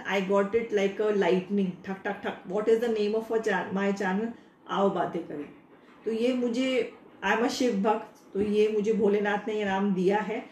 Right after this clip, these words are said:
इसीलिए मेरे नाम पे त्रिशूल भी है on my channel's name। So it, I had never thought of this name, in one second I thought of that name। और मेरा everything, now today आओ बातें करें is more, on more than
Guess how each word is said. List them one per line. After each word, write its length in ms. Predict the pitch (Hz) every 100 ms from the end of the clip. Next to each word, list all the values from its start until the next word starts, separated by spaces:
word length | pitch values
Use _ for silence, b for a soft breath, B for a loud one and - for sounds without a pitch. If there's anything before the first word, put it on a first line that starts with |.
| B B
इसीलिए 400 | 214 208 254 254
मेरे 280 | 240 233 226
नाम 200 | 208 208
पे 220 | 208 233
त्रिशूल 420 | 208 202 - 220
भी 180 | 202 190
है 200 | 190 - - - - -
on 100 | 185
my 180 | 196 208
channel's 480 | 214 202 190 196 185
name। 260 | 170 185 - - - - B B B B B B - -
So 340 | 254 269 294 294 - - - - - - -
it, 120 | 233
I 400 | - 196 233 -
had 400 | 254 220 190 170
never 320 | 196 240 294
thought 200 | 262 226
of 100 | 247
this 280 | 220 240 -
name, 280 | 208 220 220 -
in 360 | 254 247 196 165
one 240 | 202 247 277
second 280 | 233 202 220
I 240 | 214 208 214
thought 200 | 185 202
of 120 | 190
that 240 | 190 185
name। 300 | 185 202 190
और 200 | - 196
मेरा 600 | 202 196 202 214 196 - - -
everything, 640 | 214 196 247 247 214 196
now 140 | 202 202
today 180 | 220 220
आओ 280 | - 196
बातें 320 | 202 202 202 202
करें 160 | 208
is 80 | 202
more, 320 | 202 208 214 214 185
on 220 | 196 202
more 160 | 208 214
than 160 | 226